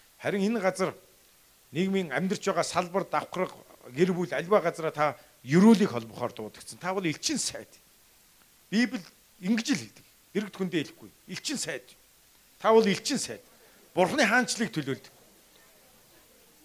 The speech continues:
Тэгэхээр харж байна уу? Чуулганы бас нэг, нэг илчлэлт нь элчин сайдын яам.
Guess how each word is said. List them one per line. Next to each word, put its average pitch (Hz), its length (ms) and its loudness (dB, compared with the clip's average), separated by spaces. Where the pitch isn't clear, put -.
Тэгэхээр 196 280 2
харж 214 200 0
байна 185 160 -2
уу? 117 80 -8
Чуулганы 269 520 2
бас - 200 0
нэг, 254 160 -4
нэг 202 240 2
илчлэлт - 480 -4
нь 196 160 -2
элчин 190 320 -2
сайдын 196 320 2
яам. 156 240 -2